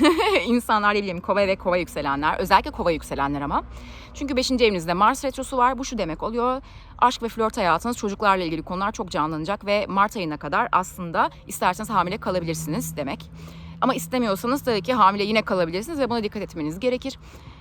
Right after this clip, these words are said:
Bir sürü flörtünüz olabilir bu dönemde. Speed date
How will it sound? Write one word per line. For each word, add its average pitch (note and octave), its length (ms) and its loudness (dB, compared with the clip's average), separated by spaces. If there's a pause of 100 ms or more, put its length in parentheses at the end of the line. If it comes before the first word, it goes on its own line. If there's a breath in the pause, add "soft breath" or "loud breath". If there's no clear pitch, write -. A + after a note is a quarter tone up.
(200 loud breath)
Bir F#4 80 0
sürü E4 240 -4
flörtünüz C#4 480 2
olabilir A3 360 2
bu G#3+ 60 -4
dönemde. G#3 440 2
Speed - 260 -6
date A#3+ 260 2